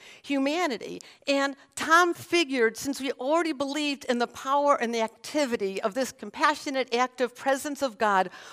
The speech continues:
why wouldn't we want and expect that power and presence of God in every domain of life?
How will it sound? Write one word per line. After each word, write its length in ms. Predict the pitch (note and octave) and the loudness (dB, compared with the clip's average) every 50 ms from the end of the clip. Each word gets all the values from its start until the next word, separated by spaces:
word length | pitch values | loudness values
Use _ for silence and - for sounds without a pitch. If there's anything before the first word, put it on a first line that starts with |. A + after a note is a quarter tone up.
| - - - _ | -20 -20 -20 _
why 380 | - B3 C4+ C#4 C#4+ D4+ D#4 D#4+ | -4 -2 0 4 4 4 4 4
wouldn't 440 | C#4+ A#3+ B3 D4 C#4+ C#4+ C#4+ B3 | 2 0 0 0 0 0 -2 -2
we 260 | A#3 G3+ A3 A#3+ A#3 G#3+ | -4 -4 -4 -6 -6 -8
want 540 | G3+ G#3 B3 C#4+ C#4+ C#4+ D4 D4+ D4 - - | -4 2 4 4 6 6 4 2 2 -2 -2
and 120 | B3 A3+ A3+ | -2 0 0
expect 680 | A3 - - - - - _ - B3+ B3+ B3+ - - | -2 -4 -6 -10 -12 0 _ 6 6 6 4 2 2
that 260 | B3 A3+ A3+ A3+ - | 4 4 4 2 -2
power 440 | - - - C#4+ C#4+ C#4+ C#4+ C#4 C4+ | -10 -4 2 4 4 6 6 6 4
and 160 | - A3+ - | 4 0 -4
presence 420 | - B3 C4+ A#3+ - C#4 B3 - | -2 -2 -2 0 -2 -6 -4 -4
of 140 | C4+ A#3 G3 | -4 -4 -2
God 340 | - G#3 F#3+ F#3 F3+ F3+ F#3 - - - - - - - - _ - | -2 -2 0 0 -2 -4 -6 -10 -18 -20 -20 -20 -20 -20 -20 _ -4
in 180 | - A3 A3+ - | -4 -4 0 4
every 460 | - A3+ A3+ G#3 A#3 A#3 A3+ G#3+ G3+ - _ _ - | 4 4 6 6 4 2 2 -2 -6 -8 _ _ 0
domain 440 | A3+ A3 G#3+ G#3 G3+ G3 F#3+ F3+ F3+ | 0 2 2 2 2 0 0 0 -2
of 220 | F3 D#3 D3+ D#3+ | -2 -6 -6 -2
life? 420 | E3+ E3+ D3 C3 F2+ C#3+ - - | 0 0 0 0 -2 -6 -14 -18